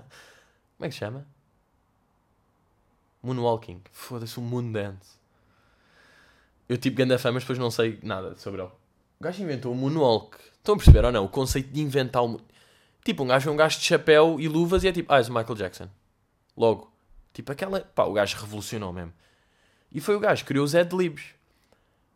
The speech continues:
Tipo, aqueles, como existe hoje em dia, tipo, "Skr, prr, ki, au, ah, e, uf, offset, uh, uh." Como existe isto? O gajo é que inventou, porque o gajo tinha aquelas coisas tipo, "Um, tss, ah, tss,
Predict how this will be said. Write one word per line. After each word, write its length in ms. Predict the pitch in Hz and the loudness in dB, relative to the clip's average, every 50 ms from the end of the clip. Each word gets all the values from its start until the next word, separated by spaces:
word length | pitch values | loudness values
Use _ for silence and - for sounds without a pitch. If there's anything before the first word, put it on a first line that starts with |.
| _ _ _ _ _ _ _ _ | _ _ _ _ _ _ _ _
Tipo, 160 | 117 101 - | -10 -8 -8
aqueles, 540 | 110 - 123 110 104 101 98 - - - - | -4 -2 0 0 0 -2 -6 -10 -16 -18 -10
como 240 | _ - 113 110 113 | _ -4 -2 -2 -2
existe 280 | 107 110 113 110 - | -2 -4 -6 -6 -6
hoje 140 | 123 110 127 | -4 -4 -4
em 40 | 117 | -2
dia, 120 | 113 110 | -4 -4
tipo, 160 | - 104 - | -4 -6 -10
"Skr, 320 | - - - - 349 349 - - - _ _ _ _ _ | -12 -12 -4 -2 -2 -2 -2 -4 -10 _ _ _ _ _
prr, 240 | - 403 403 - - - _ _ _ _ _ | 0 0 0 0 -2 -6 _ _ _ _ _
ki, 260 | - 285 - - - - _ _ _ _ - | -6 -4 -4 -4 -8 -16 _ _ _ _ -2
au, 260 | 151 143 - - - - _ _ _ _ | -2 -2 -2 -4 -6 -12 _ _ _ _
ah, 360 | - 120 104 104 - - - _ _ _ - | 0 0 0 -2 -6 -8 -14 _ _ _ -6
e, 240 | 160 123 87 64 - _ _ _ _ _ | -4 -4 -4 -8 -12 _ _ _ _ _
uf, 340 | - 427 427 427 - - - _ _ _ _ _ | 8 10 10 8 2 -8 -20 _ _ _ _ _
offset, 420 | - - - - - 247 254 - - - - _ _ _ - | -10 -10 -8 6 8 8 8 8 6 -2 -14 _ _ _ 8
uh, 260 | 415 427 403 - - _ _ _ _ - | 8 8 8 6 -4 _ _ _ _ 8
uh." 260 | 427 392 427 427 - _ _ _ _ _ _ _ | 8 8 8 4 -6 _ _ _ _ _ _ _
Como 160 | _ - 156 160 | _ 0 2 2
existe 320 | 156 147 156 139 - 127 | 2 0 -2 -4 -4 -4
isto? 220 | 117 110 - - | -6 -6 -8 -4
O 40 | - | 0
gajo 180 | 151 170 180 202 | 0 0 2 0
é 40 | 196 | -4
que 60 | 214 | -4
inventou, 320 | 214 233 247 240 240 226 | -6 -6 -6 -4 -6 -8
porque 180 | 226 - - 135 | -8 -6 0 2
o 20 | |
gajo 120 | 127 123 - | 2 2 2
tinha 120 | 151 151 | -2 -2
aquelas 280 | 147 - 156 156 147 - | 0 2 0 0 0 -2
coisas 200 | - 165 156 - | -6 -6 -4 -4
tipo, 380 | 170 156 156 151 143 135 135 - - - - - - - - _ _ _ _ _ _ _ - | -4 -4 -2 -2 -4 -4 -4 -8 -16 -20 -20 -20 -20 -20 -20 _ _ _ _ _ _ _ -2
"Um, 200 | 135 135 139 135 | 0 0 0 -2
tss, 220 | 135 - - - _ | -4 -8 -10 -6 _
ah, 200 | - 185 185 196 | 0 0 0 -2
tss, 140 | - - - | -6 -8 -10